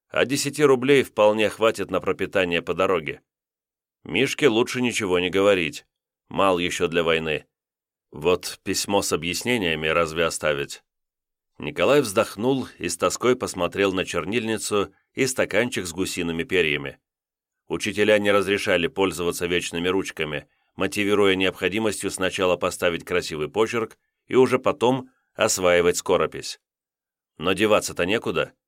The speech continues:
Чистая бумага ещё осталась. На лист ложились ровные строчки, и даже привычные кляксы не портили настроение.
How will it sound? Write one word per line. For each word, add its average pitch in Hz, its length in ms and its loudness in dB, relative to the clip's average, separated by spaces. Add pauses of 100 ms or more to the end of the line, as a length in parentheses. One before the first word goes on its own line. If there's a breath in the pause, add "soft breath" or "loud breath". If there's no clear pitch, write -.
(380)
Чистая 92 380 -2
бумага 82 340 0
ещё 76 220 -2
осталась. 101 520 -2 (800)
На 69 180 -4
лист 123 300 -2
ложились 104 500 0
ровные 80 340 0
строчки, 101 640 -2 (300)
и - 100 -8
даже 123 240 2
привычные 113 600 0
кляксы 104 440 0
не 92 120 0
портили 85 440 0
настроение. 76 840 -2